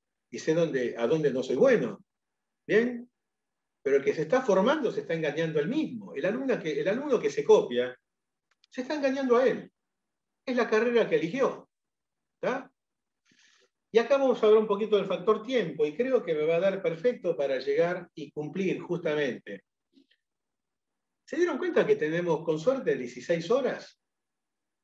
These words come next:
Ocho, siete, ocho, es lo que romie-, recomiendan los médicos. Estamos durmiendo.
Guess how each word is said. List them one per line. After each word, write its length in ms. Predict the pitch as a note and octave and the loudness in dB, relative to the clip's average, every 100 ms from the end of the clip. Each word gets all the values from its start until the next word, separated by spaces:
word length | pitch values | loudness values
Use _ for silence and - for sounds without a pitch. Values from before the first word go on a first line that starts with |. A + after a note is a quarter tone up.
| _ - | _ -2
Ocho, 540 | B3 C4+ A3+ G#3+ - _ | -2 2 0 0 -4 _
siete, 420 | - A3+ G#3+ C3+ | -4 -4 0 2
ocho, 480 | G3 G3 G#3 G#3+ - - | 2 2 -2 -2 -10 -18
es 120 | A2+ | -10
lo 180 | A#2+ A2+ | -6 -4
que 80 | A#2 | -2
romie-, 500 | A#2 B2 C#3 C3+ A#2 | -2 -4 -4 -8 -10
recomiendan 480 | B2 B2+ D3+ E3+ F#3+ | -10 -8 -6 -4 -2
los 120 | G#3 | 0
médicos. 640 | B3 A3 G#3 B3+ B3+ - _ _ _ _ _ _ | 2 2 0 -6 -6 -16 _ _ _ _ _ _
Estamos 260 | G#3 G#3+ | -4 -2
durmiendo. 540 | F3 E3+ G#2 F2 D#2+ | -2 -4 -8 -10 -20